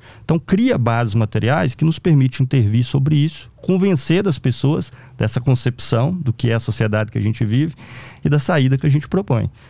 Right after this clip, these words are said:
Aí você pode tá olhando e falando, "Pô, mas todo marxista fala isso. O que que isso tem a ver com trotskismo?" <laughs> Aí, essa é a questão. É,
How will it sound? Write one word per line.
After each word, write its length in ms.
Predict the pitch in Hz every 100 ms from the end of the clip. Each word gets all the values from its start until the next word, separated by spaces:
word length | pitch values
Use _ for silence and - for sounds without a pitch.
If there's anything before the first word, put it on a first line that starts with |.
| - - - -
Aí 80 | -
você 120 | 135
pode 280 | 131 120 110
tá 80 | 120
olhando 260 | 107 120
e 60 | -
falando, 140 | 175
"Pô, 180 | 160 190
mas 140 | 117 101
todo 180 | 151
marxista 360 | 147 - 143 135
fala 200 | - 104
isso. 360 | 101 - - - - _
O 40 |
que 80 | -
que 60 | -
isso 40 |
tem 80 | 147
a 40 |
ver 120 | 107 110
com 120 | 101
trotskismo?" 760 | 110 - - - 147 131 - - - -
<laughs> 320 | - - - -
Aí, 240 | 123 120
essa 320 | - 135 135
é 40 | 123
a 20 |
questão. 580 | 113 104 - 95 90 90 - - - - - -
É, 840 | - 107 104 101 98 98 101 98 95